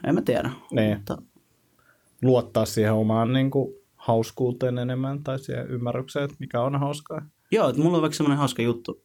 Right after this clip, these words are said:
Speaker 1: tapahtui pari viikkoa sitten. Mä näin Heikki Viljan ja mä ajattelin, että se ei edes muista, kuka mä oon. Mä olin sen ko-, komediakurssille. Ei se mä edes muista mua, mä näin sen tuolla All Houseissa. Ja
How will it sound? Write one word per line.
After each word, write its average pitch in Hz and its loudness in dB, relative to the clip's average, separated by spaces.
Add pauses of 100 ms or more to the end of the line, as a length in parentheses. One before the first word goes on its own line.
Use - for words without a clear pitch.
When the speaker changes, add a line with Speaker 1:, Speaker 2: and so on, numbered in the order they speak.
Speaker 1:
tapahtui - -10 (420)
pari 110 -2
viikkoa 104 -6
sitten. - -10 (880)
Mä 127 2
näin 135 4
Heikki 151 0
Viljan 127 2
ja 104 -2
mä 117 4
ajattelin, 113 -2
että - -10
se - -2
ei 117 2
edes - -6
muista, 113 0
kuka - -6
mä 131 4
oon. - 0 (340)
Mä 110 4
olin 113 2
sen 120 0
ko-, 123 0
komediakurssille. - -2 (720)
Ei - -4
se 127 2
mä 117 4
edes 117 -2
muista - 0
mua, - 0
mä - -6
näin - -2
sen - -2
tuolla - -2 (260)
All - 0
Houseissa. - -4
Ja - -6